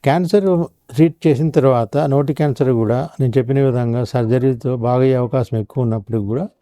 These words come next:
మళ్ళీ తిరగబెట్టే అవకాశం ఉంటుంది కాబట్టి వాళ్ళని ఫాలో అప్‌లో పెడతామన్నమాట. ఫాలో అప్‌లో అంటే వారిని every టూ మంత్స్, త్రీ మంత్స్‌కి రమ్మంటాం ఫస్ట్ ఇయర్లో, తర్వాత కూడా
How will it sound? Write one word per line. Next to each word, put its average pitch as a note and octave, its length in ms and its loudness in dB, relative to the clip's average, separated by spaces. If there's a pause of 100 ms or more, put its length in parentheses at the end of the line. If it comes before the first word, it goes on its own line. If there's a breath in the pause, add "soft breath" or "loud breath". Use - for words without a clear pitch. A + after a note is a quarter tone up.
(400 loud breath)
మళ్ళీ F3 180 2
తిరగబెట్టే D3+ 500 2
అవకాశం C3 420 0
ఉంటుంది A2+ 340 -2
కాబట్టి G#2+ 520 -2 (720 soft breath)
వాళ్ళని B2 200 0
ఫాలో C#3 340 2
అప్‌లో C3 240 -2
పెడతామన్నమాట. G2 680 -4 (560)
ఫాలో B2 240 2
అప్‌లో A#2 240 -4
అంటే A#2+ 240 -4
వారిని A2 500 -2 (480 soft breath)
every B2+ 440 2 (320)
టూ C#3 80 2
మంత్స్, B2 340 0
త్రీ B2+ 240 0
మంత్స్‌కి A#2+ 320 0
రమ్మంటాం A2+ 460 -2
ఫస్ట్ G#2+ 300 -4
ఇయర్లో, A2 360 -2 (500 soft breath)
తర్వాత B2+ 400 0
కూడా A#2+ 400 -2